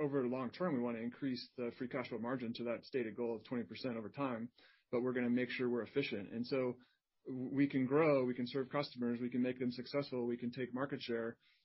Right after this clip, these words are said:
and we can do it in this, under this efficiency framework. We're gonna do it. So it's been relatively simplistic. So the main things are, um, how's the efficiency internally? How's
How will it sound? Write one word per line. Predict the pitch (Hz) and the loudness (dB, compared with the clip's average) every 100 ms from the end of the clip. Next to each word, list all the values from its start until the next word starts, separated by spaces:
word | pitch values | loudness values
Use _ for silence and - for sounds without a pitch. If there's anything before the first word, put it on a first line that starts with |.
| - | -4
and | 117 | 0
we | 123 | 2
can | 123 113 | 0 2
do | 131 | 4
it | 127 - | 4 2
in | 120 | 0
this, | 120 117 - 135 | 0 -2 -6 -2
under | 123 117 | 0 0
this | 120 - | -2 -4
efficiency | - 135 131 120 104 | -2 -2 -2 -4 -4
framework. | 120 113 110 107 - | -4 -4 -4 -8 -6
We're | 131 120 | -4 -2
gonna | 110 | -2
do | 101 120 | 0 -2
it. | 107 - | -2 -2
So | 131 | -4
it's | - | 2
been | 170 156 143 - - | 2 2 0 -6 0
relatively | 151 147 147 123 117 | 2 2 2 0 -2
simplistic. | - 120 143 131 117 | -4 -4 -4 -2 -2
So | 127 | 0
the | 127 | 2
main | 151 160 | 2 2
things | 165 139 | 2 2
are, | 120 113 117 _ - _ - | 2 2 -2 _ -20 _ -8
um, | 117 117 113 117 - - | -4 -2 -2 -4 -6 -8
how's | 131 131 131 120 | 0 2 2 0
the | 127 123 113 | 2 2 0
efficiency | 123 135 131 123 123 120 | -2 -2 0 -2 0 0
internally? | 123 120 120 117 117 | 0 0 0 0 -2
How's | 123 123 | -2 -4